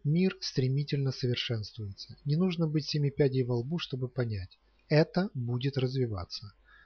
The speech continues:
Форма тела или смена пола — нонсенс, о котором, мы уверены, многие попросту не думали. Большинство несет в себе остатки религиозного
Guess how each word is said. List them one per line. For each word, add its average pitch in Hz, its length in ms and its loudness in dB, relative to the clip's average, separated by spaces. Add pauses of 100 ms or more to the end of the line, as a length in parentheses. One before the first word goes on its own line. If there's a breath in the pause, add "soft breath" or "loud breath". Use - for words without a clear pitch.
(300 soft breath)
Форма 170 380 4
тела 170 300 2
или 147 160 4
смена 143 400 0
пола — 143 600 0
нонсенс, 139 760 0
о 127 80 -4
котором, 120 520 0 (160)
мы 135 200 2
уверены, 160 420 4
многие 131 320 2
попросту 143 560 -2
не 139 140 0
думали. 95 440 -4 (640 loud breath)
Большинство 160 560 2
несет 185 380 4
в - 80 -4
себе 160 240 4
остатки 165 400 2
религиозного 143 720 2